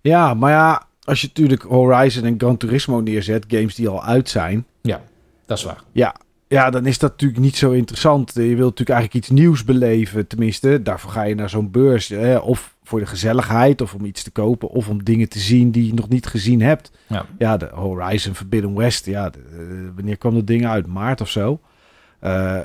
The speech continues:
Speaker 1: dat heeft iedereen inmiddels wel gezien.
Speaker 2: Ik denk dat het zeker meespeelt, ja.
Speaker 1: Ja.
Speaker 2: Ik denk dat het zeker meespeelt. En, nou ja, uiteindelijk dus echt een top-evenement. Ehm,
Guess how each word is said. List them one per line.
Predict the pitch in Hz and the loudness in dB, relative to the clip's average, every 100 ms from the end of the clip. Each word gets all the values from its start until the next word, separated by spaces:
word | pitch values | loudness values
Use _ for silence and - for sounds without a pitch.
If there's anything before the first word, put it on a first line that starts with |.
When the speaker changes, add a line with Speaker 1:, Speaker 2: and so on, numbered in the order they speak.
| - | -8
Speaker 1:
dat | 117 110 | -6 -4
heeft | 98 | -4
iedereen | 127 117 123 123 | -2 2 4 4
inmiddels | 127 131 123 | 4 2 4
wel | 135 | 4
gezien. | 117 110 135 117 - _ _ | 2 2 2 2 -4 _ _
Speaker 2:
Ik | 123 107 | -4 0
denk | 143 151 | 2 2
dat | 135 | 2
het | 120 | 0
zeker | - 120 120 101 | 2 0 2 0
meespeelt, | 98 95 - 90 80 | 0 -2 -4 -6 -6
ja. | 92 82 82 - _ _ _ _ | -6 -8 -10 -16 _ _ _ _
Speaker 1:
Ja. | 127 113 - _ | -2 -2 -4 _
Speaker 2:
Ik | 127 | -4
denk | 113 117 | 0 0
dat | 107 | 0
het | 104 - | -2 -2
zeker | 101 98 95 | -4 -4 -4
meespeelt. | 90 95 - 95 95 104 | -4 -6 -6 -8 -6 -2
En, | 107 110 - - - _ _ | -2 -2 -8 -20 -20 _ _
nou | - 110 | -4 -2
ja, | 107 - | -2 -6
uiteindelijk | 143 139 156 185 170 147 | -4 0 0 2 0 0
dus | 147 143 - - _ _ _ _ _ _ _ | 0 0 -4 -8 _ _ _ _ _ _ _
echt | - 135 - | -4 -4 -4
een | 117 | -2
top-evenement. | 139 143 139 135 135 127 135 160 - _ _ | -2 0 0 0 -2 -2 -2 -4 -8 _ _
Ehm, | 113 104 104 101 98 | -8 -4 -2 -2 -4